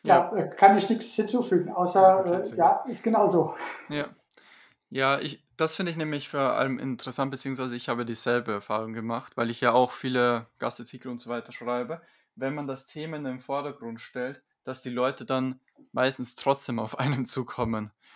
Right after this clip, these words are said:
Speaker 2: auch wenn man nicht so sehr in den Vordergrund stellt, dass man sagt, ähm, man bietet eben auch Beratungen an und so weiter, sondern einfach das Thema in den Vordergrund stellt, die Leute finden das Thema interessant. Wenn sie jemanden suchen, dann kommen sie oft trotzdem auf einen zu.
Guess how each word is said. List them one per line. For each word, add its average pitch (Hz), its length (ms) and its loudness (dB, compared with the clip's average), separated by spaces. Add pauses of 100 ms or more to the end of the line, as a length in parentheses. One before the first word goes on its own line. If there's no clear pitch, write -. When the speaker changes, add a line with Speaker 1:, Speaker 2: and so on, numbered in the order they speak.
(160)
Speaker 2:
auch - 200 -4
wenn 123 160 4
man 123 380 0
nicht 139 200 -2
so 131 100 -6
sehr 127 420 2
in 127 80 -6
den 123 100 -8
Vordergrund 123 480 -4
stellt, 123 320 -8
dass 113 220 -10
man 120 340 -6 (400)
sagt, 127 460 -4
ähm, 117 360 -4
man 113 120 -6
bietet 120 240 -8
eben 113 220 -4
auch 110 160 -6
Beratungen 139 480 2
an 127 120 0
und 127 100 -4
so 123 100 -8
weiter, 123 500 0
sondern 117 300 -6
einfach 135 240 -4
das 120 120 -14
Thema 131 180 -6
in 123 40 -4
den 113 120 -8
Vordergrund 135 420 -6
stellt, 123 260 -8
die 113 260 -8
Leute 123 260 -4
finden 120 160 -10
das 117 120 -10
Thema 127 240 -6
interessant. 143 640 -6 (580)
Wenn 127 200 -2
sie 131 160 -6
jemanden 127 480 -2
suchen, 135 440 -8
dann 120 360 -4 (160)
kommen 123 260 -8
sie 113 160 -8
oft 113 200 -8
trotzdem 110 440 -10
auf - 220 -14
einen 107 320 -8
zu. 104 260 -14